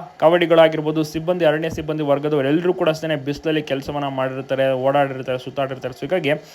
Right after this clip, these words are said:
ತುಂಬಾನೇ ವಿಪರೀತ ಟೈರ್ಡ್ ಎಲ್ರಿಗೂ ಕೂಡ ಆಗಿರುತ್ತೆ.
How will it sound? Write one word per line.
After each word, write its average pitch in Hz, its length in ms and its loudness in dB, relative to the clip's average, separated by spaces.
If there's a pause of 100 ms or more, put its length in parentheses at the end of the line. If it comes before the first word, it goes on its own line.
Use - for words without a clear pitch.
(200)
ತುಂಬಾನೇ 156 360 4
ವಿಪರೀತ 160 440 4
ಟೈರ್ಡ್ 135 480 6
ಎಲ್ರಿಗೂ 139 380 2
ಕೂಡ - 160 4
ಆಗಿರುತ್ತೆ. 147 760 6